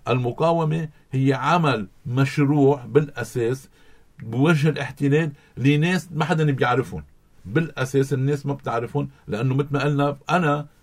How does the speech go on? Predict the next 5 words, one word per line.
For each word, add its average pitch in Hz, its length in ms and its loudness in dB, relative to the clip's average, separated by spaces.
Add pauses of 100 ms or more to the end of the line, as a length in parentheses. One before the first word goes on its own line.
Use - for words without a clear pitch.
(220)
بمرحلة 135 560 -2
من 117 120 -8
المراحل 120 440 -4
كنت 113 260 -10
مقاوم، 113 520 -2